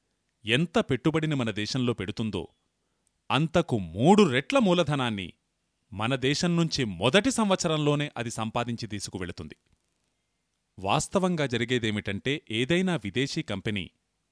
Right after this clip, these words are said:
మన దేశంలో వ్యాపారం చేయడానికి వచ్చినప్పుడు, అది పెట్టే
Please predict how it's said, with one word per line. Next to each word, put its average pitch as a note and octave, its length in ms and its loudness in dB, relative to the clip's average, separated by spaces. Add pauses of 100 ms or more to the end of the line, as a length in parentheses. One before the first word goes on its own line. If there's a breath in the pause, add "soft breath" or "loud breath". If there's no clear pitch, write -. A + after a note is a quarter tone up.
(200)
మన C3 180 2
దేశంలో E3 500 4
వ్యాపారం E3 680 2
చేయడానికి G#2 440 0
వచ్చినప్పుడు, F#2 680 -4 (640)
అది D3+ 180 6
పెట్టే F3+ 460 2